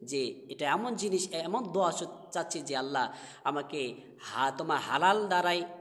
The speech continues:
হারাম থেকে আমাকে বাঁচিয়ে দিন।" তার মানে হারাম থেকে আমি আপনি বা-, বাঁচার জন্য আল্লাহ তাআলাকে চাচ্ছি এবং ঋণ পরিশোধ করার জন্য এই দোয়া আমরা করতেছি। সুবহানাল্লাহ।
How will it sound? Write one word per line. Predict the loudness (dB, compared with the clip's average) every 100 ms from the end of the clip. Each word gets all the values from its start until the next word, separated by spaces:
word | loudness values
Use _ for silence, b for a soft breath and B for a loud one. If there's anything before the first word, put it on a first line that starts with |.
| -16 -20
হারাম | -14 -4 6 6 6 -2
থেকে | -2 -2
আমাকে | -2 -4
বাঁচিয়ে | -6 -4 -4 -6
দিন।" | -10 -14 -10
তার | -6
মানে | -4
হারাম | -4 0 0 0
থেকে | -2 -2
আমি | -2 -2
আপনি | -4 -4
বা-, | -4 -2 -2
বাঁচার | 0 0 0 -4
জন্য | -4
আল্লাহ | -4 -4
তাআলাকে | -8 -8
চাচ্ছি | -4 -4 -4 -8 -10 B -6
এবং | -6 -2
ঋণ | 0 0 -2
পরিশোধ | -2 -2 -4 -6
করার | -2 -2
জন্য | -2 -4
এই | -4 -6
দোয়া | -2 -2
আমরা | -2 -4
করতেছি। | -8 -12 -12 -8
সুবহানাল্লাহ। | -6 -4 -6 -10 -14 -18